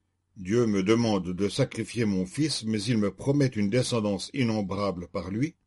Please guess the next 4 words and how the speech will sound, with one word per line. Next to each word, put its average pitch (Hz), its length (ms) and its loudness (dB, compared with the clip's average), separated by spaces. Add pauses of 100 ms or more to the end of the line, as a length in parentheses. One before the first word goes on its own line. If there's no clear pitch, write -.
(840)
est 156 240 8
qu'il 110 220 2
ressuscitera, 135 800 0 (1000)
conformément 120 760 2